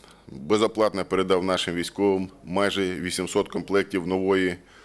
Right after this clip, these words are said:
Уніформи, комплекти військового обмундирування українського виробництва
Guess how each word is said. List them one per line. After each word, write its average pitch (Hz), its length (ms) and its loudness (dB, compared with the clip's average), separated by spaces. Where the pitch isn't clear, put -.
Уніформи, 95 680 0
комплекти 90 520 -2
військового 87 580 0
обмундирування 87 800 -2
українського 87 500 -4
виробництва 82 600 -4